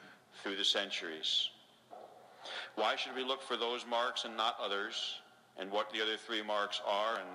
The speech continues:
and how we recognize them? That is material for another time. It should be obvious, however, that the church founded by Christ should also descend to us through the apostles and therefore teach what the apostles taught. That's only logical.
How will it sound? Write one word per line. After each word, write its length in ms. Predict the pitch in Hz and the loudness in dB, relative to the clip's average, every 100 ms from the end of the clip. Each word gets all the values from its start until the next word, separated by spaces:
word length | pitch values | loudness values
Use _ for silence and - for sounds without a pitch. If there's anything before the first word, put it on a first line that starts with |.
| 101 | -4
and 100 | 90 | 0
how 180 | 101 98 | 0 0
we 100 | 95 | 0
recognize 680 | 117 127 104 101 98 95 | 0 0 -2 0 0 0
them? 160 | 104 98 98 - - - - | -2 -4 -6 -14 -14 -8 0
That 160 | 120 | 0
is 100 | 127 | 0
material 680 | 151 - 131 117 110 104 104 - - - - | -4 -2 0 0 0 0 -2 -6 -14 -16 -6
for 120 | - 117 | 0 2
another 200 | 92 90 | 2 0
time. 460 | - 117 95 78 - - - - - - - - - - - - - | 0 2 0 -2 -8 -14 -16 -16 -14 -12 -12 -12 -14 -12 -12 -12 -6
It 100 | - | -2
should 240 | - 175 170 | 0 0 0
be 120 | 156 | 0
obvious, 560 | 107 156 156 110 98 | 0 0 0 2 2
however, 360 | 101 98 95 110 | 2 2 2 2
that 200 | 104 101 | -2 -6
the 80 | - | -2
church 380 | - 160 160 - | 0 0 0 0
founded 340 | 135 127 123 | 0 0 0
by 100 | 117 | 0
Christ 400 | - 107 104 - | 2 2 2 2
should 140 | 110 | 2
also 300 | 101 110 - | 2 2 0
descend 440 | 107 104 113 101 98 | 0 0 2 0 -2
to 180 | 156 143 | -2 0
us 200 | 127 - | 0 0
through 140 | 120 | -2
the 120 | 107 104 | 0 -2
apostles 800 | - 151 151 - 107 107 - - - - - - | 0 2 2 2 -2 0 0 -2 -6 -20 -14 -4
and 100 | 107 | 2
therefore 360 | 107 107 120 117 | 2 2 -2 -2
teach 440 | - 113 107 - | -2 -2 -4 -2
what 140 | 104 - | -2 -2
the 100 | 107 | -4
apostles 640 | - 98 92 98 92 - | 0 0 2 0 0 -4
taught. 380 | - 156 101 - - - - - - - - - - - - | 0 2 2 0 -8 -12 -16 -18 -20 -20 -20 -20 -20 -20 -4
That's 160 | 120 - | 0 0
only 200 | 113 101 | 0 -2
logical. 600 | 107 123 131 98 82 | 0 0 0 -6 -6